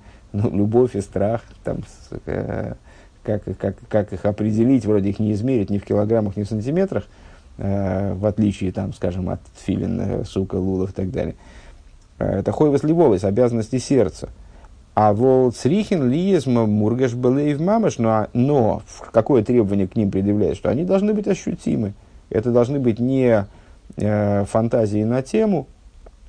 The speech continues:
не придуманные какие-то литературные любовь и страх, что так должно было бы быть, а они должны в итоге стать ощутимыми сердцем. Э, бехерге шаху виира б-, б-, б-, э, псорис,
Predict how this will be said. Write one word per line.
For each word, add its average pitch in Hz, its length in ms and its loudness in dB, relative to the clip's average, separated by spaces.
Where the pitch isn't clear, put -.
не 113 240 4
придуманные 151 580 2
какие-то 123 340 0
литературные 110 680 0
любовь 107 280 0
и 104 40 -2
страх, 120 280 -2
что - 100 -14
так 107 300 0
должно 107 360 2
было 104 320 2
бы 110 160 0
быть, 123 380 -2
а 98 300 2
они 175 160 0
должны 160 340 2
в 123 100 2
итоге 147 360 0
стать 127 240 0
ощутимыми 117 540 -2
сердцем. - 380 -2
Э, 104 260 4
бехерге 131 460 2
шаху 147 480 2
виира 117 460 2
б-, 107 360 0
б-, 104 420 0
б-, 117 880 4
э, 107 180 6
псорис, 120 720 2